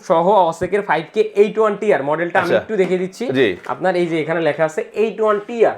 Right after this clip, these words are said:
Speaker 2: এইট ওয়ান টি আর।
Speaker 1: এটা ফুল, এই যে এখন
Speaker 2: এ-,
Speaker 1: এতক্ষণ
Speaker 2: এটা মানে
Speaker 1: জানি।
Speaker 2: মাইক্রোফোন সহ?
Speaker 1: এটা মাইক্রোফোন
Speaker 2: এটা লেন্স
Speaker 1: সহ।
Speaker 2: থাকবে না?
Speaker 1: জি, লেন্স থাকবে
Speaker 2: আর
Speaker 1: না।
Speaker 2: লেন্স সহটা?
Speaker 1: একই প্রাইস, আপনি যেইটা নেন, আপনি যেইটা
Speaker 2: ওটা
Speaker 1: নেন,
Speaker 2: মাইক্রোফোন থাকবে না?
Speaker 1: জি, মাইক্রোফোন থাকবে না। মাইক্রোফোন থাকবে, একটা ওয়্যারলেস মাইক্রোফোন,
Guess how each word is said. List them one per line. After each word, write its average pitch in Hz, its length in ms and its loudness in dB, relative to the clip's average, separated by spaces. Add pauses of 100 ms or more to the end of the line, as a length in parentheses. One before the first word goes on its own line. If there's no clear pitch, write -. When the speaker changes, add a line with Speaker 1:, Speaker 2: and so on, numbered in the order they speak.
Speaker 2:
এইট 165 200 4
ওয়ান 175 140 2
টি 180 120 0
আর। 170 60 6
Speaker 1:
এটা 135 80 4
ফুল, 190 100 -8
এই 190 80 0
যে 185 140 0
এখন 185 160 -4
Speaker 2:
এ-, 190 120 -6
Speaker 1:
এতক্ষণ 180 200 2
Speaker 2:
এটা 233 140 6
মানে 240 80 4
Speaker 1:
জানি। - 60 2
Speaker 2:
মাইক্রোফোন 233 360 2
সহ? 139 300 2
Speaker 1:
এটা 175 180 0
মাইক্রোফোন 175 340 2
Speaker 2:
এটা 214 80 4
লেন্স 220 180 4
Speaker 1:
সহ। - 60 -10
Speaker 2:
থাকবে 151 240 0
না? 95 160 0
Speaker 1:
জি, 139 120 -6
লেন্স 165 220 0
থাকবে 156 180 0
Speaker 2:
আর 165 60 6
Speaker 1:
না। 170 60 6
Speaker 2:
লেন্স 220 200 2
সহটা? 240 440 2
Speaker 1:
একই 196 240 -6
প্রাইস, 247 400 -4
আপনি 175 180 -8
যেইটা 180 320 2
নেন, 107 160 -6 (140)
আপনি - 220 -14
যেইটা 170 200 2
Speaker 2:
ওটা 214 80 6
Speaker 1:
নেন, 226 100 4
Speaker 2:
মাইক্রোফোন 233 360 2
থাকবে 151 220 2
না? 101 100 0
Speaker 1:
জি, 123 80 -8
মাইক্রোফোন 143 400 -8
থাকবে 131 240 -8
না। 147 120 0
মাইক্রোফোন 190 420 -2
থাকবে, 226 180 -2
একটা 226 120 -2
ওয়্যারলেস 190 460 0
মাইক্রোফোন, 214 380 -6